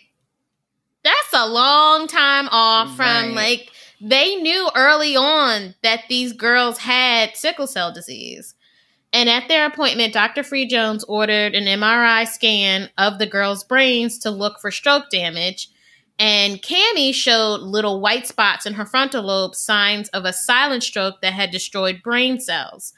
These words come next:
Speaker 1: And the results explained why Cammie had trouble with organization. She uses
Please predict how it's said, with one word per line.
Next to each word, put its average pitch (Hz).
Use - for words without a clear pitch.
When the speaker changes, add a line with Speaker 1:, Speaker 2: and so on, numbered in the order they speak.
Speaker 1:
And 202
the 208
results 240
explained 233
why 185
Cammie 254
had 214
trouble 185
with -
organization. 233
She 240
uses 214